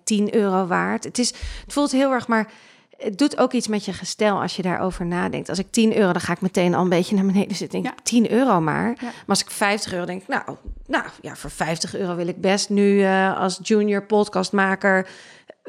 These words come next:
Speaker 1: Dus je, je groeit denk ik ook in wat je waard bent.
Speaker 2: Ja, absoluut.
Speaker 1: En je, je, ja, ik vind het een leuk onderzoek hoor. Maar het is, eh, ik ben ook wel, benijd je ook wel dat je het al zo goed weet.
Speaker 2: Ja,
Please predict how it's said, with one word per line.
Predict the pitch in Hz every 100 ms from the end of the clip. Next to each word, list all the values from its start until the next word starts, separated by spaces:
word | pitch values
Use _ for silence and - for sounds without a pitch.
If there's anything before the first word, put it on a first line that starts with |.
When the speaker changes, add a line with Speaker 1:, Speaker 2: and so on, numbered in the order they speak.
| -
Speaker 1:
Dus | 254 277 - - 427 370 311
je, | 254 269 -
je | - 240
groeit | - 302 339
denk | 277 247
ik | 247
ook | 226 -
in | 220 196
wat | 214 -
je |
waard | 180 185 175
bent. | 180 190 254 370
Speaker 2:
Ja, | 175 -
absoluut. | 170 170 - 160 151 _ _ _ _
Speaker 1:
En | 190
je, | 196 196 175 -
je, | - 208 202 190 185 185 180 170 _ _
ja, | 240 196 - _ _ _
ik | _ _ -
vind | 262 262
het |
een | 247
leuk | 262 240
onderzoek | 269 254 202 -
hoor. | 233 440 359
Maar | 226
het | 240
is, | 240 -
eh, | 247 233 226
ik | 226 - - - -
ben | 226
ook | 208 208
wel, | 240 202
benijd | 220 220 247 294
je | 240
ook | 233 262
wel | 185 170 160
dat | 185 -
je |
het | 190 185
al | 185
zo | 208 254
goed | - 208
weet. | 190 226 123 - - -
Speaker 2:
Ja, | - 214